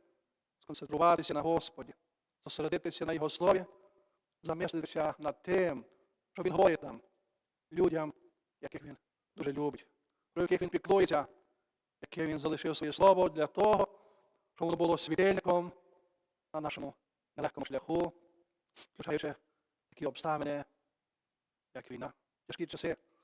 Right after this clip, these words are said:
продовжуються, як бачимо в новинах. Разом з цим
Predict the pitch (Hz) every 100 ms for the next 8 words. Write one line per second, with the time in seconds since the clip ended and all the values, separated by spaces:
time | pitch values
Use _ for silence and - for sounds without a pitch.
0 | _ _ _ - 180 190 180 170 165 -
1 | 139 147 143 131 160 - - _ _ _
2 | _ _ _ - 151 143 -